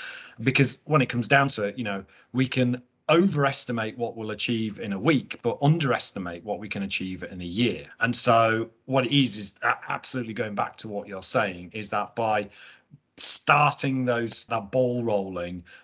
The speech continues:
then it's amazing what can be, uh, changed and transformed in just a year, never mind, uh, three years or so. And, and, and it's, you know, we need those balls rolling.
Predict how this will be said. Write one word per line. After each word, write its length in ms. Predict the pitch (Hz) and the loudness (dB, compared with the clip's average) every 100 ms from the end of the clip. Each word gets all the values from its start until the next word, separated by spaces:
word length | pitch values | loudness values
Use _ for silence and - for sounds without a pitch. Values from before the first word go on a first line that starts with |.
| - | -14
then 680 | 107 127 135 135 127 120 120 | 4 6 6 4 2 0 -4
it's 320 | 123 117 - | -6 -4 -4
amazing 840 | 117 120 127 135 131 107 117 110 | -2 2 4 4 2 0 -4 -4
what 220 | 107 - | -6 -8
can 240 | - 113 104 | -4 -4 -2
be, 420 | 101 101 101 98 | -2 0 0 -2
uh, 180 | 101 98 | -4 -4
changed 500 | 95 120 110 107 98 | 0 2 2 -2 -6
and 80 | 95 | -6
transformed 960 | - 95 - 131 104 90 80 82 87 - | -4 -4 0 0 0 -2 -6 -10 -14 -4
in 320 | 147 147 131 | 2 4 4
just 320 | 117 123 - 107 | 0 -2 -4 -6
a 40 | |
year, 420 | 98 120 107 95 | -2 0 0 -2
never 240 | 95 113 107 | -2 -4 -2
mind, 460 | 107 104 101 95 _ | 0 0 -2 -6 _
uh, 220 | - 101 95 | -10 -8 -10
three 260 | - 117 | -4 -2
years 260 | 104 98 92 | -2 -4 -4
or 60 | |
so. 320 | 92 90 85 90 | -4 -4 -4 -4
And, 180 | 101 - - - | -4 -6 -16 -2
and, 160 | 117 127 | 0 4
and 160 | 123 123 | 4 4
it's, 260 | 117 - | 2 0
you 100 | 131 | 0
know, 180 | 101 92 | 0 -6
we 260 | 101 117 107 _ _ _ _ | -2 -2 -2 _ _ _ _
need 320 | 123 127 117 | 2 2 4
those 180 | 113 110 | 2 0
balls 340 | - 107 101 104 | -2 -4 -2 -2
rolling. 560 | 104 95 90 85 92 | -2 -2 -6 -8 -10